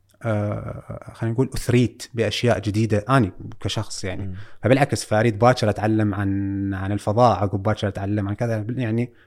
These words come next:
Speaker 1: رحلة تعلم هي بالأخير.
Speaker 2: مم.
Speaker 1: فالفئة م-، كل ما تختلف أنا بالنسبة لي كل ما،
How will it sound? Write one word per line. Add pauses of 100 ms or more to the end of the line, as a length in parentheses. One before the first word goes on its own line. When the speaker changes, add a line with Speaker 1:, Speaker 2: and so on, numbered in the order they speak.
(140)
Speaker 1:
رحلة
تعلم
هي
بالأخير.
Speaker 2:
مم. (440)
Speaker 1:
فالفئة (260)
م-، (220)
كل
ما
تختلف
أنا
بالنسبة
لي
كل
ما،